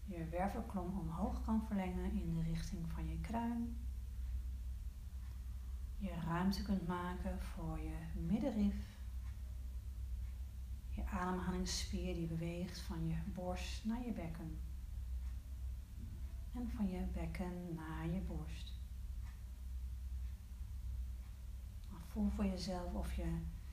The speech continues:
niet te veel naar rechts toe beweegt met je gewicht. En niet te veel naar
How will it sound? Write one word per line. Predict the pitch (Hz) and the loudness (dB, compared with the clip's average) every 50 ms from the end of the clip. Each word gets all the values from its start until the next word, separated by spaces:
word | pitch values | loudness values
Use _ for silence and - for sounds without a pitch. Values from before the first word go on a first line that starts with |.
| - - - - - - - | -6 -6 -6 -6 -4 -2 6
niet | - 202 214 208 | 8 8 10 10
te | 226 208 | 8 4
veel | - - 180 170 | 2 2 2 2
naar | 170 165 160 165 | 2 2 2 2
rechts | 165 196 220 - - - | 4 2 2 2 0 -2
toe | - 226 220 208 208 208 - - - | 2 4 4 4 4 4 2 0 2
beweegt | 208 202 190 190 190 185 190 196 - - - - | 4 4 6 6 6 4 4 2 2 -2 -2 0
met | - 196 185 | 0 0 0
je | - 196 185 175 180 - - - - - - - - | 0 0 0 0 -2 -2 -4 -4 -4 -4 -4 -6 -6
gewicht. | - - 220 190 180 170 175 - - - - - - - - - - - - - - - - - - - - - - - | -4 -2 -2 0 0 0 -2 -2 -2 -4 -2 -4 -4 -4 -4 -4 -4 -6 -6 -4 -4 -2 -2 -2 -2 -4 -4 -4 -4 0
En | - 226 190 | 2 4 4
niet | 180 175 | 4 4
te | 165 160 | 2 0
veel | 165 - 190 165 156 156 | 0 0 0 0 0 0
naar | 156 156 156 | -2 -2 -2